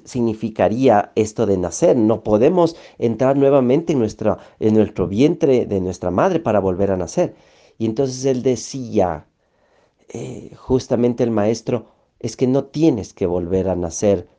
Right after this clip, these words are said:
físicamente, eh, no puedes volverte a ser niño,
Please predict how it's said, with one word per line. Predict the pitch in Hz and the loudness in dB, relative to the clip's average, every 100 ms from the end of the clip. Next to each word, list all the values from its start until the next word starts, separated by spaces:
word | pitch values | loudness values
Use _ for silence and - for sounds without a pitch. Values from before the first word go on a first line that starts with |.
| _ | _
físicamente, | _ 113 110 101 - 85 107 135 - 92 80 - _ _ _ - | _ -8 -8 -10 -8 -2 0 0 -2 -4 -4 -6 _ _ _ -16
eh, | - - - - 50 50 50 50 55 53 | -14 -12 -14 -18 -20 -20 -18 -18 -16 -4
no | 123 127 | 0 0
puedes | 139 131 | 0 0
volverte | 110 101 113 98 | 0 2 0 -2
a | |
ser | - 95 | -6 -6
niño, | 95 117 101 85 | -4 -2 -2 -6